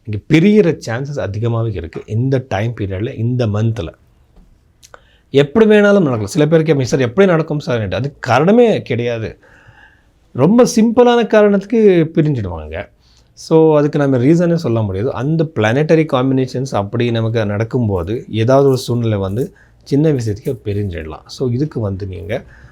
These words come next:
ரெமெடி பண்ணிக்கணும். சில பேர் வந்து கேட்பாங்க, "சார், இப்படி பிரிஞ்சிருக்காங்க, எப்படி சார் அவர் வர வைக்கிறதுன்னா?"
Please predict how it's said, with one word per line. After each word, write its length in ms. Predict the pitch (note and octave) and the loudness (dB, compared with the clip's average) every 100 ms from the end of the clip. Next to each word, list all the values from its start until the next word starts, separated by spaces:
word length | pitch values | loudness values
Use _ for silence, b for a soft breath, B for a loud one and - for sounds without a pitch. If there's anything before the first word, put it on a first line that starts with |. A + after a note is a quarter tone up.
| b b - - | b b -20 -12
ரெமெடி 360 | G2+ G#2+ C#3+ D3+ | -6 0 0 0
பண்ணிக்கணும். 320 | F#2 E2 E2+ | -4 -10 -14
சில 200 | - D3 | -6 -4
பேர் 240 | C#3 D3+ C#3+ | 2 2 2
வந்து 280 | C#3 C3+ | 0 0
கேட்பாங்க, 160 | A#2 A2 | 0 -2
"சார், 220 | G#2+ A#2+ | -2 -2
இப்படி 240 | A#2 A2 G#2 | -2 -4 -4
பிரிஞ்சிருக்காங்க, 480 | A2+ A#2 B2 A2+ A2 | -2 -2 -2 -4 -6
எப்படி 240 | G2 A2+ | -6 -6
சார் 240 | B2 A#2+ A2+ | -4 -2 -2
அவர் 300 | G#2 G#2 G2 b b b | -4 -6 -10 b b b
வர 180 | G#2 A#2 | -2 0
வைக்கிறதுன்னா?" 580 | A2 G#2+ F#2 F2+ A#2+ | 0 -2 -6 -6 -8